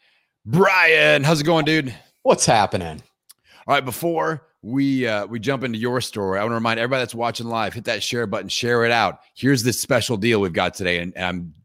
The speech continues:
Speaker 1: just making this up as I go, but it's gonna happen. We're gonna pick somebody that shares it out. We'll know. We'll,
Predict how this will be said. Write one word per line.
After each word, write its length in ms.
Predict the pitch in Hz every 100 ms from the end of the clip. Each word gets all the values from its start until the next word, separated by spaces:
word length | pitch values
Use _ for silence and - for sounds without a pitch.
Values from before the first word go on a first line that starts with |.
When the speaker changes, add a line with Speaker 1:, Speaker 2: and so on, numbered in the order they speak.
| -
Speaker 1:
just 460 | - 117 104 - -
making 320 | 104 107 120
this 140 | 110 92
up 120 | 95
as 140 | 92
I 80 | 92
go, 240 | 92 85 73
but 140 | 80
it's 120 | 78
gonna 140 | 110 87
happen. 400 | 90 80 71 62 _ _ _ _
We're 120 | 92 110
gonna 100 | 113
pick 180 | 123
somebody 360 | - 127 120 135
that 140 | 120
shares 360 | - 120 123 127
it 80 | 120
out. 340 | 87 82 85
We'll 220 | 92 113
know. 480 | 123 123 87 71 65 _ 90
We'll, 180 | 82